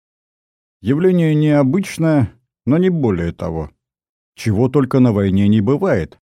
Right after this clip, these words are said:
Но что-то всё-таки зацепило Густава, и он приказал проследить за своими новыми знакомыми.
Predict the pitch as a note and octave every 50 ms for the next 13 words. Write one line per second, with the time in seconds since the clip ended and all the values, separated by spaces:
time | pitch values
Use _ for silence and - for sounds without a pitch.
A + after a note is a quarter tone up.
0 | _ _ _ _ _ _ _ _ _ _ _ _ _ _ _ G#2 B2+ C#3 - -
1 | - A3 - G#3 - - G3+ F3+ G3 F#3+ F#3+ E3 C#3 E3+ D3+ - G3 F#3 - -
2 | F#3+ E3+ A#2+ A#2 G#2 F#2+ A2+ D#3+ F#3 - - - D#3+ D3 C#3+ D3 B2+ G#2 - -
3 | - - - _ _ _ _ _ _ _ - B2 D3 D#3 D3+ - E3 D3+ - F3
4 | D#3 D3+ E3+ E3 C#3 - - D3 E3 - - E3 F3+ F#3+ F3+ E3 F3 G3+ - -
5 | - - - _ _ _ _ _ _ F#2+ F2+ G2 F#2 - - G#2 G2+ G#2 G#2 G#2
6 | G#2 G2+ G#2 G2+ F#2+ G2 G2 G2 F2 F2 G2 G2+ F#2 - G#2 F#2 F2+ F2+ F2+ E2+
7 | -